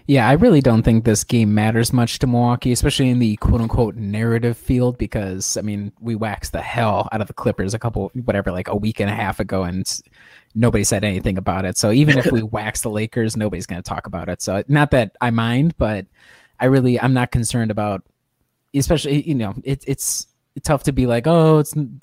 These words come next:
regular season's not that important." I believe it is still important to some extent, but even if you lose this, it's like you were saying, Kyle, it's not the end of the world, and it's, it's one of eighty-two, and you hopefully just get some lessons out of it more than anything.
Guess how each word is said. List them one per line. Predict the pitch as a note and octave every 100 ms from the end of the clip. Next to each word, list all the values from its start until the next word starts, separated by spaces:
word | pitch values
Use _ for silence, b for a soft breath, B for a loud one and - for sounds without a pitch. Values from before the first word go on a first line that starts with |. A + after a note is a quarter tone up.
| D3
regular | D3+ D3
season's | C#3+ C#3+ C3 B2+
not | C3 A#2
that |
important." | A#2 A2+ B2 A2+ A2+
I |
believe | B2 B2 A#2 A2+
it | A2
is | G#2
still | - B2 A#2
important | A2+ - A#2 A#2+
to | G#2+
some | - G#2
extent, | A2 - C3 C3
but | - G2 F#2+ b b b b -
even | D3
if | C#3+ -
you | A2+
lose | A2 G#2+
this, | A2 G2+ -
it's | G2 - - -
like | A#2 A2+ A2
you |
were | G#2
saying, | A2 G2
Kyle, | - G#2 F#2+
it's | G2 -
not | C3 A2+
the | G#2+
end | G2+
of |
the | G2
world, | G2+ G2+ G2+ G2+
and | F#2
it's, | F#2+ - - - -
it's | - -
one | A2+
of | G2+
eighty-two, | - G#2 G#2+ - G#2
and | G#2
you | A2 - _ -
hopefully | C#3 C3 A2+
just | G#2+ -
get | G#2+
some | G2+ F#2 A2
lessons | F#2+ F#2+ F2+ F2
out | D#2+
of | F2+
it |
more | F2+ E2+
than | E2 E2
anything. | F2 - F2